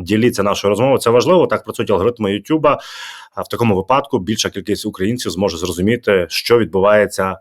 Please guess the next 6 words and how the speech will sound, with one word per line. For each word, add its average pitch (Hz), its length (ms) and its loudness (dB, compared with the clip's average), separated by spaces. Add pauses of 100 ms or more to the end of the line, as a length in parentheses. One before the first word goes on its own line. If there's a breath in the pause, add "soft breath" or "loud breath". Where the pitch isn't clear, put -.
(140)
в 95 60 -6
нашій 98 680 -2 (220)
війні, 101 420 2
визвольній 95 440 0
проти 95 480 -2 (460 loud breath)
окупантів. 104 840 0